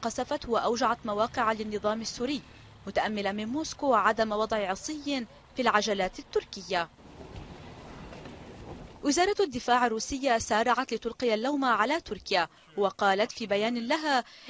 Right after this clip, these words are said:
إن استهداف قوات النظام الجنود الأتراك ما كان ليحدث لو علمت به روسيا مسبقاً،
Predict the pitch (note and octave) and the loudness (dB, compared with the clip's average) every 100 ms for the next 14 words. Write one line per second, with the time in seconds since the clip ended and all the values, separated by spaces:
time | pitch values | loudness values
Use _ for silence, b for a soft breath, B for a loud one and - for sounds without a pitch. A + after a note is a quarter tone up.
0 | - D4+ - D4+ D4 F#4 G4+ - C4 G#3+ | -2 -2 0 0 2 0 -2 -2 2 2
1 | C#4 A#3+ G#3 G#3+ B3 C#4+ G3+ G3+ A3+ A3+ | 0 -2 0 2 2 0 -2 -2 -2 -2
2 | A3 G#3 - E4 D4+ - G#3 G3 F#3+ A3+ | -2 -4 -4 -4 -4 -4 -4 -4 0 -2
3 | A3 A3+ F#4+ - G#3 F#3 - B B - | -2 -4 -6 -4 -2 -2 -4 B B -2
4 | G3 F#3 G3 G3+ G3+ G3 G#3+ G#3 F#3+ G3+ | 2 4 2 0 -6 -6 -4 -4 -4 -4
5 | - F4 C4 F#3+ F#3+ - F#3 F3 | -2 -2 -2 -6 -6 -2 -2 -2